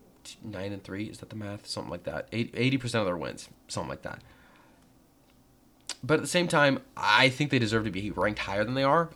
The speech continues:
Um, again, they're four and one. They beat Mississippi State, so they should at least be ranked higher than them. Their only loss was by a point to Florida State.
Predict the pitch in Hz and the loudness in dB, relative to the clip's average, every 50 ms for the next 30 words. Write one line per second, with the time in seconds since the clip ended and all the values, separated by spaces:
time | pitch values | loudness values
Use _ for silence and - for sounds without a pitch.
0 | - - 101 101 98 90 - 101 107 110 104 90 87 - - - 127 139 143 123 | -6 -2 0 0 0 -2 -2 -4 -4 -2 -2 -2 -4 -6 -4 0 0 2 2 2
1 | 95 107 123 120 98 95 104 - - - - - - - - _ _ _ _ _ | 2 4 4 4 4 2 -2 -8 -12 -20 -20 -20 -20 -20 -20 _ _ _ _ _
2 | _ 110 104 - 101 98 - 113 147 151 139 139 123 127 120 120 104 101 - - | _ -12 -8 -6 -6 -4 -2 -2 0 0 0 0 0 0 -2 -2 -2 -2 -4 0
3 | - 101 95 80 - - 92 95 - 104 87 - 113 139 131 - 120 104 92 90 | 0 0 0 0 -4 -4 -6 -4 -4 -6 -6 -2 -2 -2 -2 -2 -2 -2 -2 -4
4 | - 95 90 85 82 85 - 98 113 110 98 - - - 143 143 120 110 113 117 | -4 -6 -8 -8 -8 -8 -6 -6 -4 -4 -4 -4 -2 -2 -2 0 2 4 6 8
5 | 120 117 - 95 - - - 90 85 71 - - - - - 127 135 131 - - | 8 6 4 -4 -12 -8 -6 -6 -6 -6 -8 -10 -18 -12 -8 -6 -6 -6 -6 -10
6 | - - - 110 107 85 76 - - - 92 90 78 67 - | -14 -12 -6 -4 -4 -4 -4 -4 -4 -2 -2 -2 -2 -4 -10